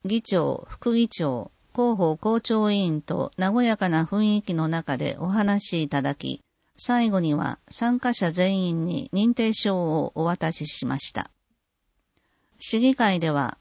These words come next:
今後も市民の皆様に開かれた情報発信に取り組んでまいります。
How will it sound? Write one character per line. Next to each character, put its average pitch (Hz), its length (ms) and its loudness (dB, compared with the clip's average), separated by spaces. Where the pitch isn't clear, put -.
今 226 300 0
後 208 120 2
も 170 260 0
市 - 220 0
民 233 240 4
の 175 120 2
皆 185 220 0
様 165 280 2
に 139 220 2
開 240 280 0
か 240 100 -2
れ 196 140 0
た 143 240 -2
情 226 300 0
報 214 240 0
発 214 200 0
信 143 280 -2
に 123 200 -4
取 190 220 0
り 208 60 -2
組 190 240 0
ん - 20 -2
で 139 100 0
ま 127 160 -2
い 127 100 -4
り 123 120 -4
ま 120 140 -2
す。 - 240 -10